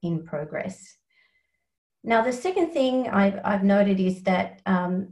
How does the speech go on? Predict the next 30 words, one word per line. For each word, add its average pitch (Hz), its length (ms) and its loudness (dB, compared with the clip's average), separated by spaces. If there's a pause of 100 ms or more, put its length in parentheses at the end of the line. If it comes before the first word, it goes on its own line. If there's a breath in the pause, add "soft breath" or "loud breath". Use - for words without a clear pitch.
(240)
it's, 220 220 -8 (100)
it's, - 320 -12 (140)
uh, - 140 -12 (360)
all 240 220 -4
to 240 100 -8
do 202 260 0
with, 185 380 -2
in, 185 160 -2
in 190 140 2
terms 180 220 2
of 170 120 -8
Ch-, - 240 -14 (140)
Ch-, - 260 -6 (140)
India's, 185 540 4 (260)
uh, 170 220 -6 (120)
change 175 640 -6 (640)
approach, - 640 0 (640 soft breath)
is 190 440 -2
China's 196 500 4
aggressive 180 540 -4
behavior. 170 760 -6
So, - 600 -4
um, 180 480 -4 (220)
what 185 380 0
is 190 200 -2
becoming 180 540 0
increasingly 175 580 -6
obvious 254 440 -4
is 185 200 -10
that 175 300 -2